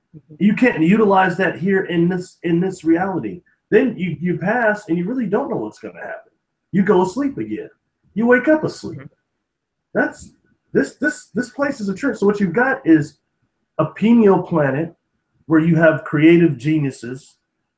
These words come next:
Speaker 2: like almost if we're gonna go Star Wars, like Jedi type of people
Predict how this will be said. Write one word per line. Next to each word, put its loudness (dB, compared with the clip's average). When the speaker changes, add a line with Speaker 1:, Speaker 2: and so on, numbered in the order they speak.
Speaker 2:
like -2
almost 0
if -8
we're 0
gonna -2
go -2
Star -2
Wars, -4
like -8
Jedi -2
type -2
of -14
people -6